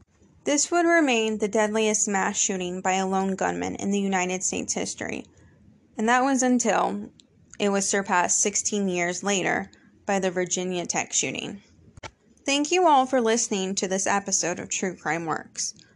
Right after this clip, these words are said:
I really hope you enjoyed it. I enjoyed doing the research for it. If you enjoyed this episode, if you could, please rate, subscribe, and review wherever you get your podcasts from.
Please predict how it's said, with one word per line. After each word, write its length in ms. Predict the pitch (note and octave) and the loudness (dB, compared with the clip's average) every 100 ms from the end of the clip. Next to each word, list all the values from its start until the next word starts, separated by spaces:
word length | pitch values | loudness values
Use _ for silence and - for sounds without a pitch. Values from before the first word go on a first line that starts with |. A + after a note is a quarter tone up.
| _ - | _ -6
I 60 | A3+ | -2
really 320 | B3 C#4+ D4+ | 0 2 2
hope 220 | C4+ A#3+ | 2 0
you 100 | B3 | 2
enjoyed 380 | A3 G#3 F#3 - | 2 0 -2 -4
it. 160 | - - - _ _ | -6 -8 -20 _ _
I 120 | A3 | 0
enjoyed 440 | A#3+ B3 B3 A#3+ G#3 | 2 2 2 2 0
doing 220 | G#3 G3+ | -2 -2
the 80 | F3+ | -2
research 480 | D#3+ F#3 - - - | -4 -4 -6 -6 -6
for 200 | - - | -4 -4
it. 200 | - - - - - _ _ _ _ | -6 -12 -20 -20 -20 _ _ _ _
If 180 | B3+ D4+ | -4 2
you 120 | E4 | 4
enjoyed 320 | D4+ D4 D#4 | 4 4 2
this 160 | C#4 A#3+ | 2 2
episode, 520 | G#3+ G#3+ - - G#3+ | 2 2 -2 -2 -4
if 160 | - A3 | -4 -2
you 140 | B3+ | -2
could, 340 | B3 B3 F#3+ - - _ | 0 0 0 -4 -14 _
please 500 | - C4+ G3+ G#3 - | -2 0 0 -2 0
rate, 220 | A3+ A#3+ | 0 0
subscribe, 600 | - C4+ - G3 F#3 F#3+ - | 0 -2 -2 -2 -2 -4 -2
and 200 | A#3 B3 | 0 2
review 400 | B3 G3+ F3+ G#3 | 2 0 -4 -4
wherever 400 | G3 - A3 B3+ | -4 0 0 0
you 160 | C4 A#3 | -2 0
get 160 | G#3+ | -2
your 120 | G#3 | -2
podcasts 600 | F#3+ F#3 - - - - | -2 -4 -4 -4 -2 -2
from. 320 | - - - | -2 -8 -8